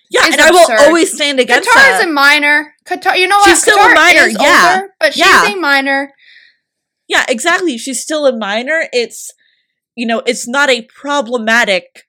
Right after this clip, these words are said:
Speaker 2: No.
Speaker 1: relationship in that way. In terms of the healthiness of the relationship, I think it is, and what's good for them. But
Speaker 2: Right.
Speaker 1: that is not one of the issues here. I, I just think it's a little weird, but, you know,
Speaker 2: No,
Speaker 1: it's
Speaker 2: calling
Speaker 1: not
Speaker 2: it pedophilic is, like, it's just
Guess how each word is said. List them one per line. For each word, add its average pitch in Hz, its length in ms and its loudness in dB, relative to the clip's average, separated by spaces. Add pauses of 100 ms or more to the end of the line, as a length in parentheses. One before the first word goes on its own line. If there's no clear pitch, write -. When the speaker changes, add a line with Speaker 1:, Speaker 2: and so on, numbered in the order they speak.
(300)
Speaker 2:
No. 294 200 -2
Speaker 1:
relationship 226 600 -6
in 226 120 -6
that 240 200 0
way. 214 160 -4
In 226 120 -8
terms 247 240 -10
of 214 140 -6
the 214 100 -4
healthiness 262 560 -10
of 302 80 -6
the 285 100 -4
relationship, 311 720 -8
I 311 140 -6
think 311 240 -16
it 320 100 -10
is, 339 240 -10
and 226 180 -10
what's 185 200 -14
good 196 260 -12
for 285 160 -14
them. 359 280 -8 (500)
But 190 360 -4
Speaker 2:
Right. 240 200 -6 (300)
Speaker 1:
that 254 240 0
is 233 180 -6
not 240 280 -2
one 247 140 -4
of 226 100 -6
the - 160 -12
issues 208 360 -14
here. 175 260 -10
I, 202 300 -8
I 208 120 -6
just 196 160 -16
think 196 180 -12
it's 190 120 -16
a 202 60 -12
little 196 200 -10
weird, 190 380 -10
but, 185 160 -4
you 208 80 -10
know, 285 100 -6
Speaker 2:
No, 269 120 0
Speaker 1:
it's 240 100 -8
Speaker 2:
calling 381 300 0
Speaker 1:
not 330 100 -6
Speaker 2:
it - 80 -20
pedophilic 285 680 -2
is, 214 200 -12
like, 202 420 -8
it's 240 280 -10
just 220 360 -12